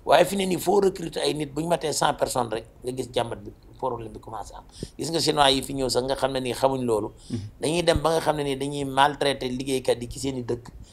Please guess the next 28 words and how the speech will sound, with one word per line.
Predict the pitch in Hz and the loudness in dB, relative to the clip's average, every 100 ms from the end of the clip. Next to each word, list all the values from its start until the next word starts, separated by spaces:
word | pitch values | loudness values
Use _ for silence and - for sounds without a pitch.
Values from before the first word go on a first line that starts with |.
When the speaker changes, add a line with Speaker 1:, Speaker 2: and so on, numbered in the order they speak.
| - | -2
Speaker 1:
ci | 151 | 4
seen | 185 160 | 4 4
i | 147 | 0
branche, | 131 139 120 123 139 | -2 4 4 4 2
wala | 143 | -2
ñu | 160 | -2
dem | 165 156 | -4 -2
jëli | 135 196 180 | 0 2 2
ay | 160 | 2
Chinois, | - 139 117 - - - - | 0 0 0 0 -8 -18 -8
ñu | 139 135 | -4 -4
ñëw | |
liggéeyal | 123 123 117 101 | -4 -4 -4 -4
leen. | 90 - - | -8 -12 -8
Speaker 2:
Mhm. | 117 98 - - | -8 -8 -12 -10
Speaker 1:
Kon | 123 | -6
je | 143 | -2
pense | 156 151 | 0 0
que | - | -2
première | 120 151 151 135 | -6 -4 -2 -2
moom | 131 135 131 | 0 -2 0
mooy | 123 110 - - - - | -2 -4 -12 -18 -18 -8
fexe | - 135 | 2 4
ba | 135 | 4
Sénégal | 139 156 147 135 127 | 2 0 0 -2 0
yi | |
am | 127 127 | -2 -2
civisme | 139 123 113 120 | -6 -6 -8 -8